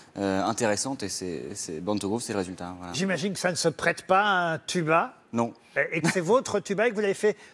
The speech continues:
Speaker 2: faire pour vous.
Speaker 1: Oui, ça c'est un, c'est un modèle que j'ai, que j'ai fait faire donc en, en partenariat donc avec, euh, avec mon sponsor. Et donc un facteur d'instrument.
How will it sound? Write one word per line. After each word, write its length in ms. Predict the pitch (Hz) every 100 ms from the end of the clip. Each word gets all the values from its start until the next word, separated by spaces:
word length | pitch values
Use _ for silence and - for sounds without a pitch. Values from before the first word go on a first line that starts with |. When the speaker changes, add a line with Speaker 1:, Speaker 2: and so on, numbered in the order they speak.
| _
Speaker 2:
faire 200 | - 214
pour 160 | - 185
vous. 240 | 190 254 - - - -
Speaker 1:
Oui, 180 | 160 185 -
ça 180 | - 147
c'est 200 | 139 120
un, 560 | 113 110 107 104 98 64 71
c'est 160 | 101 113
un 80 | 104
modèle 420 | 107 113 117 104
que 100 | 104
j'ai, 560 | 98 104 98 101 78 107
que 80 | 113
j'ai 160 | 107
fait 120 | 104 101
faire 280 | - 117
donc 180 | 107 92
en, 260 | 98 92 78
en 60 |
partenariat 540 | 92 101 104 98 98 104
donc 160 | 90
avec, 240 | 95 92 92
euh, 360 | 90 90 76
avec 200 | 87 92
mon 80 | 95
sponsor. 480 | - 95 113 120 - - - - -
Et 220 | 107 90 87
donc 160 | 85
un 220 | 90 82
facteur 260 | 82 98 104
d'instrument. 520 | 98 - - 87 104